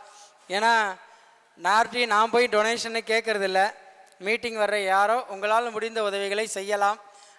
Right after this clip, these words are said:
அது மூலிமா நிறைய பேருக்கு பயனுள்ளதா இருக்கு. இருபத்தைந்தாவது கருத்தரங்கில் தான் நம்ம செஞ்ச உதவிகளை மேடையில நிப்பாட்டலான்னு இருக்கேன்.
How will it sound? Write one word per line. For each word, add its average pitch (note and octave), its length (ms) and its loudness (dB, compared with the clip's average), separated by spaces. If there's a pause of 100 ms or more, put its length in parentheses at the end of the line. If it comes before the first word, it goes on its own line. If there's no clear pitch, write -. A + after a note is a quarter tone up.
அது F#3+ 220 0
மூலிமா B3+ 280 0
நிறைய A#3 300 0
பேருக்கு A#3+ 380 -2
பயனுள்ளதா A3+ 440 2
இருக்கு. G#3 300 0 (580)
இருபத்தைந்தாவது B3+ 800 2
கருத்தரங்கில் A3+ 560 2
தான் A#3 200 2
நம்ம G#3+ 140 -4
செஞ்ச A#3+ 440 -2
உதவிகளை A#3 560 2 (460)
மேடையில B3+ 420 0
நிப்பாட்டலான்னு A#3 640 0
இருக்கேன். F#3 320 -4